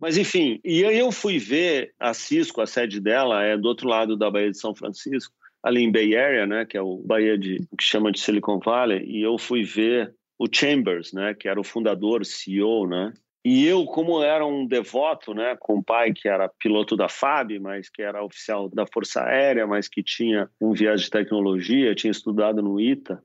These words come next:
sempre, né, com o negócio do programa Apollo, ah, tem que ser simples, tem que ser simples, quanto menos peças, maior o reliability do sistema, sempre com esse mantra na cabeça, né?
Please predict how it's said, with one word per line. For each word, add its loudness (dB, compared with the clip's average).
sempre, 2
né, 2
com -4
o 0
negócio 0
do -20
programa 0
Apollo, -2
ah, 0
tem -8
que -14
ser -4
simples, -6
tem -4
que -12
ser -6
simples, -6
quanto -10
menos -2
peças, 0
maior 2
o 0
reliability 0
do -6
sistema, 0
sempre -2
com 0
esse -2
mantra 0
na -2
cabeça, -2
né? -8